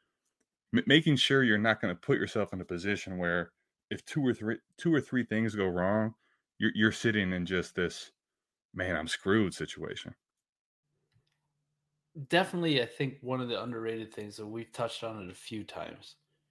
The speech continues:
Speaker 2: is that when you pick a direction, you're more locked in to having to follow through if you pick the contender side,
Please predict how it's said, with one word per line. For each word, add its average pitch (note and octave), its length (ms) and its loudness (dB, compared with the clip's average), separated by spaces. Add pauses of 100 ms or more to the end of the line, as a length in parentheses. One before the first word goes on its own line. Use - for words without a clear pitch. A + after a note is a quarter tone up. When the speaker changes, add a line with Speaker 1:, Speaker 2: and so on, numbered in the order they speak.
(460)
Speaker 2:
is A#2+ 140 -6
that A#2+ 160 2
when A#2+ 100 -2
you B2+ 140 0
pick D#3 280 0
a D#3+ 40 2
direction, A2+ 760 -2 (840)
you're C3 180 4
more D#3 300 8
locked C3+ 420 6
in C3+ 260 0 (1080)
to A#2+ 120 -2
having B2 360 2
to A2+ 60 0
follow A2+ 320 2
through A2 280 -4
if A2 140 -12
you G#2 60 -10
pick - 220 -6
the G2+ 80 -10
contender F#2+ 480 -8
side, - 260 -10